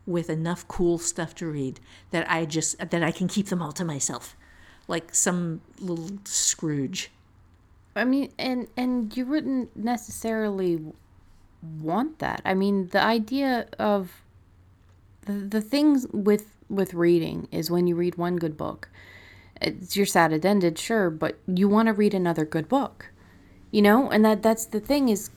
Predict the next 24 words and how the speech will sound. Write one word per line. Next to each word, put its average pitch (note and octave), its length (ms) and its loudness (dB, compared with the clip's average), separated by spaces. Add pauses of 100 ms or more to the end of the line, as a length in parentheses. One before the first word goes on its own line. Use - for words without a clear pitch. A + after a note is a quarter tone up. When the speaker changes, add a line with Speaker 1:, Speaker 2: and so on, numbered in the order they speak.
(180)
Speaker 2:
good G#3 260 0
books G#3+ 400 -2
lead G3 360 -6
to G#3 140 -4
more F#3 300 2
reading, E3+ 640 0 (340)
leads E3+ 340 -4
to - 80 -4
more E3 200 2
books, D3+ 360 -4
leads D3+ 260 -2
to D#3 60 -2
more D3+ 200 -2
reading. C#3+ 420 -4
It C3 160 -10
just - 420 -4
Speaker 1:
Yeah. D4+ 460 0 (640)
Yeah, D#4 160 4
well, G3+ 140 6
Speaker 2:
And G3+ 120 6
this G3+ 120 4
Speaker 1:
yes. - 120 0
Speaker 2:
thing A3+ 520 4 (400)
in G3+ 440 4